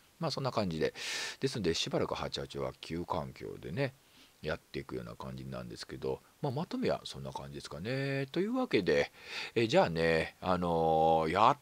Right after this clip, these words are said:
とこの後ろの背景ね、これアルファっていうゲームなんですけども、これね、スクエアさんですね。スクエアさんはね、もうこの頃ブラスティ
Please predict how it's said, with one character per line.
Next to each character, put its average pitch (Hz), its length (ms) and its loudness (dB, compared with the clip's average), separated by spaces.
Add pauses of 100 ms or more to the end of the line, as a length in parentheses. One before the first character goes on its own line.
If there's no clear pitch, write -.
(100)
と 160 80 2
こ 143 140 0
の 135 80 2
後 131 160 2
ろ 104 100 2
の 87 100 0
背 87 220 2
景 58 200 -6
ね、 143 220 0 (140)
こ - 100 0
れ - 80 4
ア 165 120 6
ル 151 80 4
フ - 120 -2
ァ 69 60 0
っ - 20 -20 (180)
て 67 80 -6
い 62 140 -6
う 60 40 -10
ゲ 64 160 -4
ー 62 40 -4
ム 62 60 -12
な 60 80 -10
ん 62 60 -12
で 64 80 -10
す - 100 -10
け 69 80 -6
ど 67 100 -8
も、 90 240 -2 (400)
こ - 160 -2
れ 226 80 0
ね、 180 120 4
ス - 220 -2
ク 190 220 2
エ 131 60 8
ア 82 60 4
さ - 140 -6
ん 58 60 -12
で 57 80 -12
す - 120 -12
ね。 131 220 -2 (220)
ス - 160 -12
ク 285 140 0
エ 320 80 6
ア 143 60 6
さ 104 100 4
ん 85 80 4
は 82 120 4
ね、 90 80 2
も 90 140 2
う - 20 -2
こ 135 120 0
の 127 100 2
頃 123 160 8
ブ 87 140 0
ラ 117 160 8
ス - 140 -4
テ 90 100 0
ィ 82 140 0